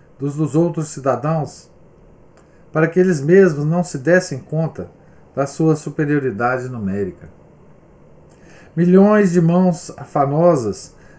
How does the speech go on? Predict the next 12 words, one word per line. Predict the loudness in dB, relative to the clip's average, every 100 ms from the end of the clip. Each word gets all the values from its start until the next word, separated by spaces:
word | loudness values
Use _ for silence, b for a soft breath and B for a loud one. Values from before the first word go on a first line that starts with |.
| b
trabalhavam | -2 2 4 6 6 6 4 -2 -8 b b
nas | -8 -6 -6
casas, | -4 -2 0 -2 -8 -14 -20 _ _ b b b -4
nas | -4 -2
propriedades | -2 0 0 0 -2 -2
agrícolas, | -2 -2 -2 -4 -8 -12 -14 -20 _ -20 _ _ _
nas | -10 -8 -8
fábricas, | -4 0 0 -2 -10 -16 -18 -20 _ b b b
nos | -12 -10
curtumes, | -6 -8 -6 -6 -4 -4 -10 -16 -20 -20 -20
et | -18 -14
cetera. | -10 -10 -12